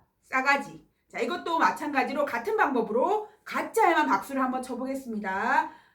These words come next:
같이 저랑 한번 해보실게요. 박수 준비, 야!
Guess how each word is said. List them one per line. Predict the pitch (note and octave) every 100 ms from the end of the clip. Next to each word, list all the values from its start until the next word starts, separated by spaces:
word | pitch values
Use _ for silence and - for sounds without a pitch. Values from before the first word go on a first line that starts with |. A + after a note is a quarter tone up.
| _
같이 | - A3+ D#4+
저랑 | C4 A#3+ C4+
한번 | C4+ C4
해보실게요. | A#3+ - - A#3+ G#3+ G#3+ C4 C4+
박수 | G#3 F#4
준비, | D4+ C4+ D4+ G4 G#4 G#4+ - _ _ - E4
야! | C#4 G3 -